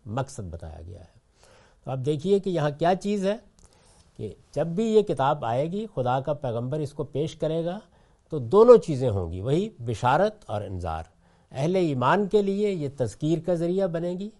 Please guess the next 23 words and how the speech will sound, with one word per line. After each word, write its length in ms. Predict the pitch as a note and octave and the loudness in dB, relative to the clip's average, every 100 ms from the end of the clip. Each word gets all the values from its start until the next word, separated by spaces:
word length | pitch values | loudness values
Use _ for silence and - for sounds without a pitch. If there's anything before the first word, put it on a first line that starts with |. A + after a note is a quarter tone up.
| _ _ _ - | _ _ _ -14
اور 280 | G#2 A#2+ A#2 | -8 -6 -6
جن 220 | G2+ F#3+ | -4 -2
لوگوں 500 | G3+ C#3+ C#3+ D#3 G#3 | -2 -2 0 2 0
کو 120 | G#3 | 0
مخاطب 440 | C#3+ - - A#3 G#3+ | -4 -2 0 2 2
کیا 160 | A3 A3 | 4 2
جائے 240 | G#3 G#3+ | 4 0
گا 60 | G#3+ | 0
وہ 140 | G#3+ | 0
کون 300 | G3+ E3+ G#3+ | 0 0 0
ہیں؟ 120 | G#3+ A#3 - _ _ _ _ _ | 0 -4 -10 _ _ _ _ _
جو 120 | G#2+ | -10
منکرین 600 | G#2 A2 G#2+ A2+ C3 A3+ | -8 -6 -8 -4 -2 2
ہیں، 160 | F#3 G#3 - _ - | 2 0 -4 _ -8
ان 160 | C3+ | -6
کو 180 | C3 F#3 | -6 -10
خبردار 480 | G3 F#2+ F#2 E2+ E2 | -10 -8 -8 -10 -12
کیا 260 | - F#2 | -14 -20
جائے 240 | F2+ F#2+ F#2 | -18 -18 -18
گا۔ 60 | F2+ | -12
یہ 220 | C#3 E3 | -6 -4
اس 120 | C3+ - | -6 -10
کا 160 | D#3 | -12